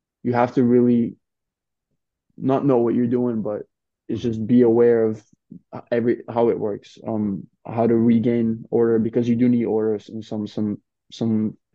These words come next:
Speaker 1: s-, or, um, spaces of the game or sometimes of the game. But yeah, I think in some s-, in some senses it is simpler, um, especially for us to analyze. There's so many,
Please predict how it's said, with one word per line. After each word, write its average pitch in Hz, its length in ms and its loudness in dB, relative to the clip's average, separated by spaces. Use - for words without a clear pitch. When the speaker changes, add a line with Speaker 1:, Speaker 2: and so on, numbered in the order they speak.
Speaker 1:
s-, - 200 -20
or, 107 440 -2
um, 104 460 -8
spaces 123 320 -2
of 120 80 2
the 113 60 4
game 117 220 0
or 110 60 -2
sometimes 113 400 -6
of 110 60 -2
the 113 60 0
game. 113 260 -4
But 127 140 2
yeah, 117 360 4
I 113 140 -2
think 120 360 -2
in 123 100 -6
some 127 220 -2
s-, 127 140 -6
in 123 140 -8
some 127 400 -4
senses 120 380 -6
it 117 100 2
is 113 140 0
simpler, 120 560 -4
um, 113 200 -6
especially 117 340 -2
for 110 180 -2
us 113 160 -2
to - 80 -2
analyze. 117 460 -2
There's 110 200 -8
so 120 120 -4
many, 113 340 -4